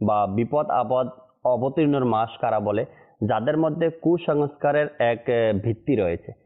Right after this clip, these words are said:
যাদের অন্তরের মধ্যে, যাদের মাঝে কুসংস্কার যারা শিকার রয়েছে, আহ, সফর মাসকে বিপদ আপদ অবতীর্ণ হওয়ার মাস বলে মনে করে। বিশেষ করে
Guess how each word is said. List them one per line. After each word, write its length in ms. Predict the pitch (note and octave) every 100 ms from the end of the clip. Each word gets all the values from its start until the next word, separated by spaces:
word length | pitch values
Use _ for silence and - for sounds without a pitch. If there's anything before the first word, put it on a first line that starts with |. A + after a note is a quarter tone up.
| _ _
যাদের 240 | G#2+ A#2 C#3
অন্তরের 540 | B2+ B2 B2 C3 C3
মধ্যে, 300 | C3 A#2+ A#2
যাদের 320 | A2+ G#2+ A#2+
মাঝে 360 | A2+ A2+ A2 A2+
কুসংস্কার 880 | - C#3+ - C3 B2 - B2+ B2+
যারা 240 | A#2+ A#2+ A#2 -
শিকার 260 | D3 C3+ E3+ D3+ - C3
রয়েছে, 320 | C#3+ C3 B2
আহ, 540 | - - - A#2 G#2+ G2
সফর 280 | D#3 D3 E3+
মাসকে 380 | D3 C#3+ - D3
বিপদ 380 | A#2 A#2 C#3+ C#3+
আপদ 240 | A#2+ B2+
অবতীর্ণ 460 | - A#2+ A#2 B2+ B2+
হওয়ার 300 | A#2 A#2+ C#3
মাস 320 | A2+ A2 C3 -
বলে 320 | A2 A2+ B2 F3 - _ -
মনে 220 | G#2+ G#2+
করে। 140 | G#2+
বিশেষ 320 | A2 D#3 G#3 -
করে 240 | D#3+ A#2+